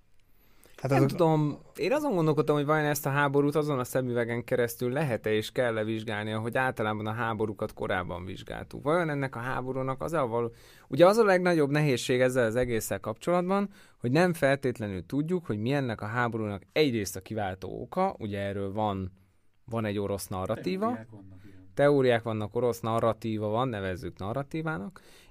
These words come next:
Speaker 2: illetve nem tudjuk, hogy mi a deklarált célja. Nem arról szólt, hogy mi most oda megyünk, lerohanjuk őket, azt izé. Nem arról szólt, hogy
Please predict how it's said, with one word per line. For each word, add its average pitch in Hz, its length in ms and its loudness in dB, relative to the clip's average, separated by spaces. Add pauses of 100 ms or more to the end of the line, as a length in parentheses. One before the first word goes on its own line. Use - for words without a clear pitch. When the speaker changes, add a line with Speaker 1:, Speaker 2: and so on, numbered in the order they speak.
Speaker 2:
illetve 202 360 4
nem 277 220 2
tudjuk, 165 340 2
hogy 180 120 2
mi 185 160 2
a 143 80 2
deklarált 147 580 -2
célja. 113 480 -2 (340)
Nem 202 240 0
arról 160 400 4
szólt, 131 540 0 (100)
hogy 120 120 -2
mi 127 80 4
most 127 260 0
oda 123 160 2
megyünk, 110 320 -2
lerohanjuk 110 560 -2
őket, 113 340 -6
azt - 200 -18
izé. 135 320 2 (460)
Nem 185 260 4
arról 156 380 6
szólt, 123 500 2
hogy 117 300 -2